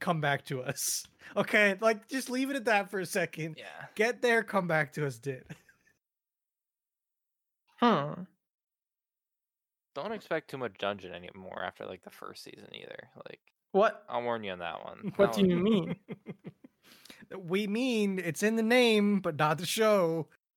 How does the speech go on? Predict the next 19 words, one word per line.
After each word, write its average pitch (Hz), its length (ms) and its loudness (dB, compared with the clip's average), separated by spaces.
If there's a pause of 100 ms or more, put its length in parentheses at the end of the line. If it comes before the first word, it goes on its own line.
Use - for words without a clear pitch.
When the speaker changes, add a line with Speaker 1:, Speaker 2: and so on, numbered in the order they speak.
(280)
Speaker 3:
What? 190 520 4 (2500)
Speaker 2:
Yeah, 110 160 -4
Speaker 3:
Does 185 160 4
he 202 60 6
Speaker 2:
I - 20 4
Speaker 3:
get 233 220 2
the 233 80 -2
girl? 214 400 -2 (1500)
Speaker 2:
The, - 100 -12
what 76 80 -12 (760)
do 151 60 -18
you 143 40 -18
mean? - 200 -20 (460)
Speaker 1:
I'm 160 140 -4
not 170 220 0
gonna 185 200 0 (160)
answer 170 300 -2
that 139 160 -4
question. - 480 -6